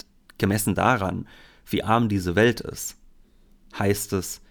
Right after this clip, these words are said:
radikale Umverteilung. Das hieße, dass es Leuten wie mir definitiv erstmal materiell schlechter geht. Und das hieße, dass ich wahrscheinlich auch weniger bequeme Arbeiten machen müsste, als einmal die Woche zu podcasten, wie es jetzt gerade ist in dieser verrückten Gesellschaft, wo man mit sowas sein Geld verdienen kann,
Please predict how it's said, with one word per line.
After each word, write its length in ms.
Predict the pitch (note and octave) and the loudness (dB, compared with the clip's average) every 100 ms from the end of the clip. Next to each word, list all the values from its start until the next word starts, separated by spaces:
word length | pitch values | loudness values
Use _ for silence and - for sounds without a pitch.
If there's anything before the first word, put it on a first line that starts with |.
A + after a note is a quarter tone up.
| _ | _
radikale 480 | - G#2+ G#2+ A2+ G2+ | -2 0 0 0 0
Umverteilung. 680 | F#2 A2+ B2+ - A2+ A#2+ G#2+ | 0 0 -4 -4 -4 -2 -4
Das 160 | F#2+ | -4
hieße, 280 | - G2+ G2+ | -4 -2 -2
dass 160 | F#2+ F2+ | -2 -4
es 140 | F2+ | -4
Leuten 280 | F2 F#2 F#2+ | -2 0 0
wie 80 | F2+ | -2
mir 120 | F2 | -2
definitiv 500 | G#2 A2+ G2 F#2 - | -4 -4 -4 -6 -8
erstmal 260 | - - F2 | -10 -8 -6
materiell 400 | F2 - F2+ F2 | -8 -4 -4 -4
schlechter 380 | F#2+ F#2+ - | -8 -8 -8
geht. 220 | F#2 G#2 - - - - | -4 -4 -4 -10 -20 -6
Und 120 | F#2+ | -4
das 120 | F2+ | -2
hieße, 300 | - F#2+ - | -4 -4 0
dass 160 | G2 F#2+ | 0 -2
ich 120 | G2 | -4
wahrscheinlich 420 | F#2 G2 F#2+ G2 | -4 -2 -2 -2
auch 120 | G2+ G2 | -4 -2
weniger 280 | G2 G2+ | 0 0
bequeme 460 | F#2 F2+ - F#2 - | -2 -2 0 0 0
Arbeiten 360 | F#2 F#2 G2+ G2+ | 0 0 -2 -4
machen 240 | G2+ G#2 | -4 -2
müsste, 400 | G#2+ G#2 - C3+ - - - _ | -2 -2 -2 -2 -4 -18 -20 _
als 480 | G2+ G#2 G#2 - - _ - _ - | 2 2 0 -8 -12 _ -20 _ 0
einmal 220 | G2 G2 | 2 2
die 100 | G2 | 0
Woche 180 | G2 - | -2 -6
zu 100 | G#2+ | -4
podcasten, 680 | A2 G#2+ - E2+ D#2+ G2+ | -4 -4 -2 -4 -2 -4
wie 40 | G2 | -4
es 100 | - | -2
jetzt 240 | A2 - | -2 -2
gerade 240 | F2+ F2 | -6 -4
ist 220 | E2+ F2 - | -4 -4 -4
in 80 | |
dieser 180 | F2+ F2 | -4 -4
verrückten 460 | - F2+ F2+ - F#2 | -4 -4 -4 -4 -6
Gesellschaft, 540 | E2+ F2+ F2 F#2+ - | -2 0 0 -4 -4
wo 40 | F#2+ | -2
man 140 | F2 | -2
mit 100 | E2+ | -4
sowas 300 | F2 F2 F2 | -4 -4 -4
sein 100 | F2 | -4
Geld 220 | F2+ E2+ | -4 -4
verdienen 400 | F#2+ F2+ F2 F2 | -4 -4 -4 -4
kann, 300 | - F2+ E2+ | -6 -6 -6